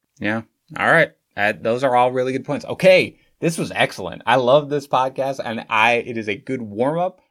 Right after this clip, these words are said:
for the prop live stream that we talked about that we're gonna be doing on Betting Pro, on youtube dot com slash betting pros. Again, that is going to be on Sunday, Super Bowl Sunday at four thirty Eastern to five thirty. And again,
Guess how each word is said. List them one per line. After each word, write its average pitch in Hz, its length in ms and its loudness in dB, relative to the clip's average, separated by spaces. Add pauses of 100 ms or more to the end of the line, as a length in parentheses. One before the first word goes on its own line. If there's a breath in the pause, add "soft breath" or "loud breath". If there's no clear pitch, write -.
(240)
for 135 180 -2
the 156 240 -4 (140)
prop 98 380 -2
live 107 280 -2
stream 107 220 -10
that 92 100 -6
we 104 80 -10
talked 101 220 -2
about 101 140 -2
that 80 100 -4
we're 107 80 -6
gonna 113 180 -2
be 120 80 -6
doing 101 360 -6
on 92 120 -10
Betting 92 240 -4
Pro, 95 300 -4
on 98 180 -6
youtube 110 240 -10
dot 104 180 -4
com 92 340 -10 (180)
slash 104 300 0
betting 98 220 -4
pros. 101 260 -4
Again, 101 360 -6
that 107 200 -4
is 117 100 -12
going 113 280 -6
to - 100 -16
be 95 300 -10
on 95 200 -12
Sunday, 104 420 -6
Super 127 300 -8
Bowl 131 100 2
Sunday 101 400 0 (240 soft breath)
at - 220 -4 (140)
four 165 260 0
thirty 127 500 -2 (300)
Eastern 151 560 -4 (140)
to 131 100 -2
five 117 320 2
thirty. 101 280 -4
And 117 100 -6
again, 104 340 -2